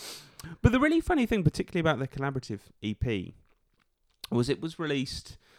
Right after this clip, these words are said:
uh, or I got hold of it certainly, round about the time when all the independence process and demonstrations and helicopters flying all around. And <laughs>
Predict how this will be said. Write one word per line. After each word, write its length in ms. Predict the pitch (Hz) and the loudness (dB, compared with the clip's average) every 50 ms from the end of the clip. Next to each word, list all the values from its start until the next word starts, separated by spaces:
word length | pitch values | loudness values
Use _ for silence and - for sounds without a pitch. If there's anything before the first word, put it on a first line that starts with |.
| - - - - _ _ _ _ | -20 -20 -20 -20 _ _ _ _
uh, 260 | - 117 113 110 107 | -4 -2 -2 0 -2
or 200 | 107 - 117 113 | -2 -2 0 0
I 80 | 113 113 | 2 2
got 160 | 110 - - | 2 0 -4
hold 400 | - - - - 165 180 196 180 | -4 -6 -2 0 2 2 2 2
of 120 | 135 - - | 0 0 -2
it 120 | - - | -6 -6
certainly, 320 | - - 110 92 85 95 | -6 -4 -4 -2 -2 -2
round 300 | 98 101 113 127 139 131 | 0 2 2 2 2 2
about 320 | 123 117 127 123 - - - | 2 2 2 0 0 -4 -8
the 80 | 110 | -12
time 480 | - - - 117 107 101 98 98 101 107 - - | -10 -6 -4 -2 -2 -2 -2 -2 -4 -6 -6 -6
when 420 | 107 104 101 98 101 101 101 - - - | -4 -4 -2 -2 -4 -6 -6 -8 -10 -10
all 140 | 101 104 101 | -10 -8 -6
the 160 | 98 104 101 | -4 -4 -2
independence 520 | 101 98 98 - - 110 107 104 98 - | -2 0 0 2 2 0 0 -2 -4 -8
process 520 | - - 110 101 98 - - 101 95 - - | -6 -2 -2 -2 -2 -2 -4 -6 -6 -6 -8
and 140 | 95 92 87 | -8 -4 -2
demonstrations 800 | - 98 101 98 98 - - 107 101 98 - - 98 95 92 95 | -2 0 0 -2 -4 -4 -4 -4 -4 -4 -6 -10 -10 -10 -8 -8
and 100 | 95 98 | -8 -4
helicopters 580 | 104 101 104 104 - - - _ - 104 98 | -4 -4 -4 -4 -6 -12 -12 _ -12 -14 -14
flying 460 | - - - 110 104 104 104 101 98 | -12 -10 -8 -8 -6 -6 -6 -4 -4
all 80 | 98 98 | -4 -4
around. 140 | 101 101 - - - - - - - - - - _ _ _ _ | -4 -6 -8 -12 -18 -20 -20 -20 -20 -20 -20 -20 _ _ _ _
And 380 | - 139 139 135 135 131 - - - _ _ _ | -2 0 2 2 2 0 -2 -6 -12 _ _ _
<laughs> 160 | - - - | -14 -10 -8